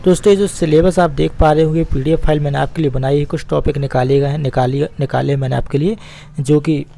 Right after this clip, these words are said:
important topic हैं, जो कि आपके community ऑर्गेनाइजर, ठीक है, यानी community organizer के लिए अगर आपने fail किया तो उसके लिए काफ़ी important topic हैं।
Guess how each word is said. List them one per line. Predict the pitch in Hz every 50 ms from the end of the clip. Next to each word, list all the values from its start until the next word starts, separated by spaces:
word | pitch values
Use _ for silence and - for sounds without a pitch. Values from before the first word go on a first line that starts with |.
| - - - - - - - - - - - - - - - 156
important | 147 143 - 151 147 151 165 170 160
topic | 170 165 156 160 165
हैं, | 170 175 160
जो | 147 156 156
कि | 147 165
आपके | 156 147 143 - - 165
community | - - 143 139 143 151 156 - 180 170
ऑर्गेनाइजर, | - 151 135 131 131 123 120 117 117 117
ठीक | - 175 190
है, | 202
यानी | 214 190 175 170 170 165
community | - 151 139 139 151 147 165
organizer | 165 143 143 151 147 151
के | 143 156
लिए | 151 147
अगर | 143 143
आपने | 143 143 147 151
fail | - - 147 143
किया | 139 - 143 143 143
तो | 143 139
उसके | - - - 156
लिए | 147 143
काफ़ी | - - 139 139 - -
important | 147 131 123 - 135 120 143 143 143 139
topic | 143 135 - - 160 160 -
हैं। | 190